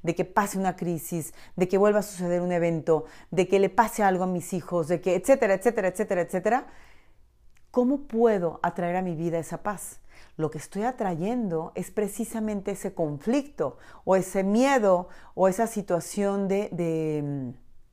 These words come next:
de escasez, de carencia, de esa, esa tan, tan deseada paz. Entonces, para yo atraer a mi vida lo que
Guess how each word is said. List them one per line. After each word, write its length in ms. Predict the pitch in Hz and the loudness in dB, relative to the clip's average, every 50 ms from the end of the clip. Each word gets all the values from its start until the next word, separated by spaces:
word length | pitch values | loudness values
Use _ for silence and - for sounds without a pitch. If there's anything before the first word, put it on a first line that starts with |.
| - - - - - - - - - - | -20 -20 -20 -20 -20 -20 -20 -18 -8 -2
de 120 | 214 196 | -2 -2
escasez, 680 | 160 - - - - - - - - - 220 233 202 165 | -2 -2 -6 -10 -10 -8 -8 -4 0 4 4 4 4 2
de 100 | 170 - | 0 0
carencia, 600 | - 131 104 139 214 254 277 285 285 - 208 160 | 2 2 2 2 2 2 2 2 4 4 4 4
de 80 | 160 | 4
esa, 260 | 160 156 - 165 156 | 2 2 2 0 0
esa 340 | - - 170 151 170 170 170 | 2 -2 -4 -2 -2 -2 0
tan, 260 | - 165 156 143 131 - - - - - - - - | 2 0 0 0 -4 -8 -14 -20 -20 -20 -20 -8 -4
tan 280 | - 160 156 156 156 | -4 -2 -2 -2 -2
deseada 500 | 156 151 - - 185 175 160 156 147 - | -4 -4 -2 2 4 6 6 6 4 6
paz. 380 | - 220 240 226 160 - - - - - - - - | 6 8 8 8 6 2 -6 -14 -16 -16 -16 -10 -2
Entonces, 480 | - 180 175 220 226 202 233 233 - - - - - - - | -2 4 6 6 6 8 6 2 0 -4 -10 -18 -20 -14 2
para 260 | - 208 202 202 190 | 6 6 8 8 6
yo 260 | 190 165 165 220 294 339 | 4 4 4 4 4 4
atraer 460 | 480 - - 381 302 262 226 226 233 | 4 4 4 4 4 6 4 4 4
a 40 | 233 | 4
mi 140 | 214 196 | 2 2
vida 220 | 196 196 202 208 185 | 0 2 4 4 4
lo 100 | 170 160 | 4 2
que 100 | - | 0